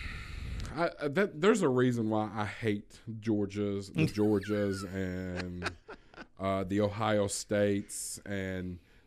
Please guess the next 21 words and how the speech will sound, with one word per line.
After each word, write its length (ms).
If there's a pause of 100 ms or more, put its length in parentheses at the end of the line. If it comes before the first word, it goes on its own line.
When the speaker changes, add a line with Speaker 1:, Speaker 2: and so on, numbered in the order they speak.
(340)
Speaker 1:
you 120
know, 240 (380)
the 140
really, 400
really 400
good 300
teams, 440 (360)
because 560 (200)
they're 180
really 380
good 280
all 200
the 120
time. 420 (180)
You 160
know, 260 (300)
the 80
Patriots 680 (500)
and 120
all 180
that. 220